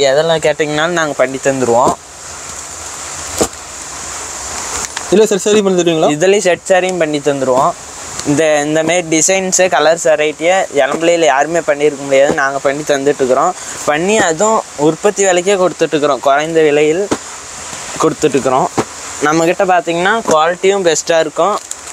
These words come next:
Speaker 1: ரேட்டும் ரீசனபிளாக இருக்கும்.
Speaker 2: சாரி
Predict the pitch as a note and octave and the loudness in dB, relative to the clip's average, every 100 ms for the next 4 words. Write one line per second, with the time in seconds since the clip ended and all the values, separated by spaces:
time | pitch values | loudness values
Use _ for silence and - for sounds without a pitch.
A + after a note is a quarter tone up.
0 | D3 E3 F#3+ G3 E3 D#3 D#3 D3 D3 D3 | 0 2 2 2 2 0 -2 2 4 4
1 | B2 B2+ D3 - - - - - - - | 2 0 -2 -4 -8 -8 -8 -14 -16 -16
2 | - - - - - - - - - - | -14 -14 -12 -12 -10 -10 -8 -8 -8 -6
3 | - - - - - - - - - - | -6 -4 -2 -4 -8 -12 -12 -10 -10 -8
4 | - - - - - - - - - - | -8 -8 -6 -6 -6 -6 -6 -8 -8 -8
5 | - - - - - - - - - - | -4 -4 -6 -14 -14 -12 -10 -10 -4 2
6 | E3 A3 | 4 6